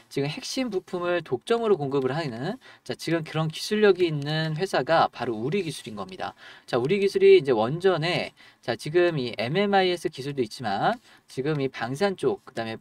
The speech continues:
풍력 발전, 자, 이쪽으로 해가지고도 기술력이 상당히 뛰어나다. 그래서 지금 얘 원하면은 전쟁 나면 어떻게 돼요? 자, 전쟁이 딱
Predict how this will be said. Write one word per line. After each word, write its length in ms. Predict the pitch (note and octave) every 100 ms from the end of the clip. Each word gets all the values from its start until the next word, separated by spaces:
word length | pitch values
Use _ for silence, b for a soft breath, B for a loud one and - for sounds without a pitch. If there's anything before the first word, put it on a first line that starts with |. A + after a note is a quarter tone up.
| _
풍력 380 | _ A#3+ B3 A#3+
발전, 480 | E3+ D#3 D3 C3 G#3 B B
자, 120 | - G#2+
이쪽으로 460 | A#2+ - A3 G3+
해가지고도 520 | G3 F#3+ F3+ E3+ F3
기술력이 720 | F3 - D3+ C#3+ C#3+ F#3 G3+
상당히 320 | G3 G3 F3+ D#3+
뛰어나다. 520 | F#3+ G3 C#3+ A2 F#2+ B B _
그래서 420 | B2+ A2+ E3 F#2 B B
지금 440 | - D3 F3+ F3+ C3
얘 80 | D#3+
원하면은 920 | B2 A#2+ F3 G3 C#3+ A#2+ D3 G2+ F#2
전쟁 320 | - D3+ F3+
나면 220 | C3 A#2+ A2
어떻게 220 | - B2
돼요? 260 | G#2 D3+ - B B
자, 140 | -
전쟁이 460 | A2 D3 E3+ G3+ F#3+
딱 160 | G3